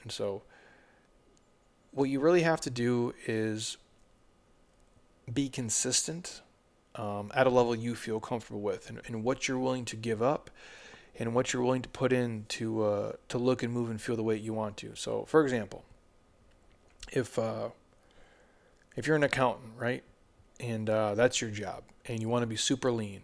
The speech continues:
or you wanna be, you know, gain muscle and look like Arnold, you're probably gonna have to adjust your expectations during tax season.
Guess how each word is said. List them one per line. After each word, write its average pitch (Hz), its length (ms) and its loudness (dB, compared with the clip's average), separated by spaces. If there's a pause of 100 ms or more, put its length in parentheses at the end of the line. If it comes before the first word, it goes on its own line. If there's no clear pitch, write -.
or 110 60 -6
you 110 120 -2
wanna 110 200 -2
be, 107 480 -6
you 110 80 -6
know, 101 260 -8 (800)
gain 135 200 2
muscle 127 480 2
and 113 220 -6
look 117 160 -2
like 113 160 2
Arnold, 107 460 -6 (800)
you're 127 180 -6
probably 147 340 2
gonna 185 160 -2
have 139 400 0
to 120 560 0 (960)
adjust 123 400 4
your 117 160 -4
expectations 123 760 -4
during 113 260 -4
tax 117 320 -2
season. - 280 -10